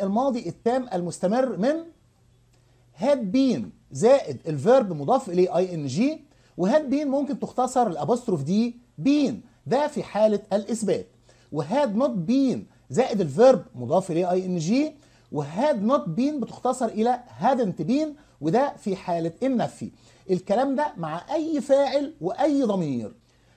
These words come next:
الماضي التام المستمر له استخدامين. أولًا التعبير عن حدث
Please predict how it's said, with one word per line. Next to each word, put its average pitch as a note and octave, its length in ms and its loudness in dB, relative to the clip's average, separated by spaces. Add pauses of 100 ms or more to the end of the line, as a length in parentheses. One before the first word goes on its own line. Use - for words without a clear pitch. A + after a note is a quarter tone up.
(340)
الماضي D4 400 4
التام C#4 420 0
المستمر G#3+ 680 0
له A#3 220 0 (140)
استخدامين. G3 720 -2 (1000)
أولًا C#4 420 4 (680)
التعبير G3+ 500 0
عن G#3+ 200 -6
حدث - 520 -6